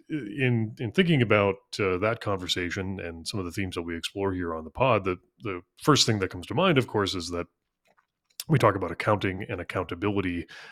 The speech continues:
often as very different things, and even though they ought to maybe be a little bit better connected than they are. The world of accounting, all about,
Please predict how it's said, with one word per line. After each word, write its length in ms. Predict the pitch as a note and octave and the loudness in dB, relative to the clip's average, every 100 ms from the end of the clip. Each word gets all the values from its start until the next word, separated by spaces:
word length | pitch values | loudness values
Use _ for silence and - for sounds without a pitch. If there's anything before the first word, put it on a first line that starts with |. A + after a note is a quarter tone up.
| - _ - | -20 _ 2
often 360 | G2 - F#2 | 2 2 -4
as 360 | G#2 G2 E2+ E2 | -4 -2 -4 0
very 220 | G2+ E2+ | 0 0
different 380 | G2+ A#2+ F#2 E2 | -2 -2 -2 4
things, 320 | G3+ D#3+ A#2 | 6 6 6
and 340 | G#2 F#2+ G#2 A#2+ | 4 2 -4 -4
even 240 | A2 G2 | -4 -2
though 180 | F2+ F2 | 0 0
they 120 | F2 F#2 | 0 -2
ought 280 | F2 F2+ - | -2 -4 -6
to 160 | F#2 | -8
maybe 280 | F2 F2 F2 | -6 -6 -6
be 280 | E2+ E2+ D#2+ - _ - | -6 -6 -8 -14 _ -2
a 40 | |
little 140 | F#2+ | 0
bit 160 | F2+ E2 | 0 -2
better 200 | E2 E2 | -4 -4
connected 540 | - G2 G2 G2 E2+ | -4 -4 -2 -2 -2
than 160 | F2 E2 | -4 -6
they 100 | D#2+ | -2
are. 380 | G2 G2 D#2+ - - - - _ | 2 2 2 -6 -16 -20 -20 _
The 60 | F#2 | -8
world 220 | F#2 F2 | -2 -2
of 80 | E2 | -2
accounting, 560 | - G2+ F#2+ F2 E2+ E2+ | 2 2 2 -2 -4 -6
all 160 | G2+ F2 | -4 -2
about, 360 | E2+ E2+ E2 | 0 -2 -2